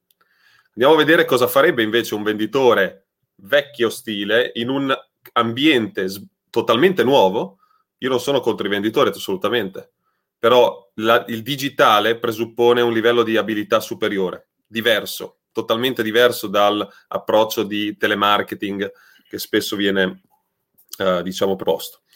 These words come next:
Quindi Claudio, dai, eh, chiamami e chiedimi info, e io sono un, eh, venditore che non ha l'abilità del closing e sentirete una differenza marcata. Ora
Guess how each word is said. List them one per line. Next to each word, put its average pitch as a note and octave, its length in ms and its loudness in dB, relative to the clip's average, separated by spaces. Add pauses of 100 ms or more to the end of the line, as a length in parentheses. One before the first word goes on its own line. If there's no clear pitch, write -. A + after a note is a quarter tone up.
(240)
Quindi D#3+ 180 4
Claudio, D#3 340 4
dai, B2 240 4 (100)
eh, G#2+ 500 4
chiamami D#3 560 2 (640)
e A2 320 -2
chiedimi D#3+ 420 0
info, D#3 500 -2
e A#2 80 -4
io B2+ 160 -2
sono A#2+ 720 -2
un, A#2 280 -6
eh, G#2 240 -2
venditore C3+ 520 -2
che B2+ 100 -6
non D3+ 400 2
ha C#3+ 180 6
l'abilità A#2 500 0
del C#3+ 140 -2
closing A2 800 -4 (180)
e C3 360 -2 (840)
sentirete C3+ 500 -2
una B2 120 2
differenza G#2+ 920 0 (200)
marcata. G#2 760 -4 (280)
Ora F#2+ 440 -4